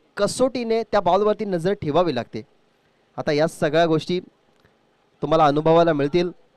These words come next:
ज्याच्या बॅटमधून चव्वेचाळीस धावा तुम्ही बघितल्या, नाव त्याचं होतं मनोज. तोच मांगरूळ संघाच्या माध्यमातनं चांगला खेळला.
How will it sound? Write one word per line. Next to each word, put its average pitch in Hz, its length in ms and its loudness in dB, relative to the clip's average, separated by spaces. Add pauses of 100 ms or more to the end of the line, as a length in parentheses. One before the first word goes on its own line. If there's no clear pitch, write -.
(340)
ज्याच्या 143 260 2
बॅटमधून 160 440 2
चव्वेचाळीस 165 600 2
धावा 147 240 2
तुम्ही 170 180 -4
बघितल्या, 160 460 0 (500)
नाव 143 200 0
त्याचं 165 260 -2
होतं 165 160 -2
मनोज. 156 480 -2 (520)
तोच 160 160 0
मांगरूळ 151 340 2
संघाच्या 160 420 -2
माध्यमातनं 156 760 0 (400)
चांगला 156 340 2
खेळला. 165 280 0